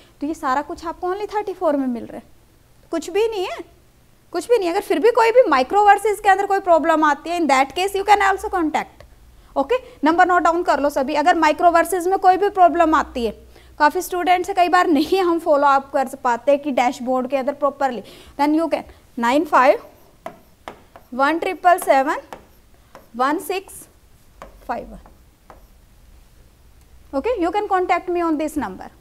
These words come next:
if you are getting any kind of issue, if you have any kind of query regarding the complete course। Now it's up to you कि मुझे कंप्लीट कोर्स की रिक्वायरमेंट है for the special com-, crash course,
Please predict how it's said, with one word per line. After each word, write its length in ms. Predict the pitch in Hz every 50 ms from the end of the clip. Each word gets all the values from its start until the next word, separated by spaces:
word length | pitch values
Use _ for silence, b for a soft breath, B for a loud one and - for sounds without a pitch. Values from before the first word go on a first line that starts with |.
| - - - - - -
if 180 | 247 240 226 -
you 120 | 285 302
are 380 | 311 311 311 320 320 320 330 - - - 240
getting 300 | 247 240 240 285 285 294 - - -
any 300 | 294 302 311 370 403 403
kind 340 | - 359 339 320 311 294 302
of 160 | 302 285 285 - - - b b b b b b b b b b b b b b
issue, 320 | 262 240 - - 277 277 269 - - -
if 220 | 285 302 294 294 339
you 120 | 349 330 294 294
have 180 | 285 285 - - - 285
any 160 | 285 330 403 349
kind 300 | - 339 320 320 285 320
of 180 | 320 311 - -
query 280 | 302 269 262 262 262
regarding 480 | 240 269 233 269 269 269 254 302 285 285
the 100 | 311 302
complete 480 | 330 302 285 277 - 302 320 311 -
course। 280 | - 320 330 359 - -
Now 200 | 294 302 302 320
it's 180 | 349 330 - 381
up 180 | 330 - - 370
to 100 | 359 349 370
you 100 | 339 226 B B B B B B -
कि 120 | 285 294
मुझे 220 | 269 285 302 339
कंप्लीट 480 | 320 330 277 269 262 269 277 269 269 - -
कोर्स 280 | 285 254 262 262 -
की 100 | - 302
रिक्वायरमेंट 760 | 269 262 - - 247 233 233 240 240 247 233 226 226 226 - 277
है 80 | 311 - - b b b b b b b b _
for 160 | - 277 285 294
the 100 | 269 359
special 540 | 349 - - - 302 294 294 - 359 339 359 349
com-, 300 | 339 320 302 285 277 262 - - _ _ -
crash 300 | - 294 285 294 294 294 -
course, 320 | 381 349 349 370 -